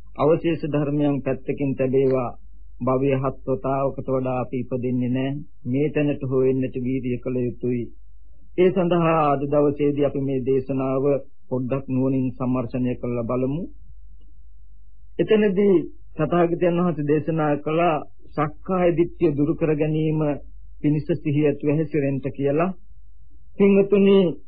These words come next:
සක්කාය දිට්ඨිය කියලා කියන්නේ මොකක්ද? සක්කාය කියලා කියනවා මේ පංච උපාදානස්කන්ධයට නමක්.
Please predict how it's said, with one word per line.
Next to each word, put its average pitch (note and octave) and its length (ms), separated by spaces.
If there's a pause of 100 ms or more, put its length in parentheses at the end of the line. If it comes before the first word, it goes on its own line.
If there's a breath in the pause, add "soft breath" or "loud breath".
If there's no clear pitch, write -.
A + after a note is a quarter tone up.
(360)
සක්කාය F#3+ 720
දිට්ඨිය F3 460
කියලා D#3+ 300
කියන්නේ D#3 380
මොකක්ද? C#3 480 (2250)
සක්කාය F#3 720
කියලා E3+ 300
කියනවා D#3 540 (1600)
මේ E3+ 180
පංච E3 380
උපාදානස්කන්ධයට D#3 1200
නමක්. C#3 460